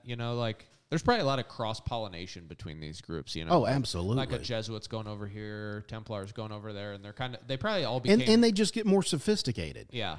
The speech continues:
Speaker 2: They're like, You know what? Er, y-, they tried to dissolve us in thirteen oh seven. We were big, we were large, uh, we were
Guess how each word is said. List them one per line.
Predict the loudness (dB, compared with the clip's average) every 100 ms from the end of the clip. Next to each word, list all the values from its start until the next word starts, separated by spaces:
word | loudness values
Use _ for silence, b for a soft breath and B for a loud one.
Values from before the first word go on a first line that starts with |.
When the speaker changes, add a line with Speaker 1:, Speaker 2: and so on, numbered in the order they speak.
| 0
Speaker 2:
They're | 6 8
like, | 8 6
You | 6
know | 6
what? | 6 4 0 _ _ 0
Er, | 0 2
y-, | -4 -4 -8 -14 _ -2
they | 2 2
tried | 4 2 4
to |
dissolve | 4 4 4 4
us | 2 2
in |
thirteen | 2 0 0 -2
oh | 0
seven. | 0 0 0 -2 4
We | 8 8
were | 4
big, | 4 4 6 4 4
we | 2
were | 0 -2
large, | -2 2 2 2 0 -2 -8 b b b b b b
uh, | 2 4
we | 4
were | 4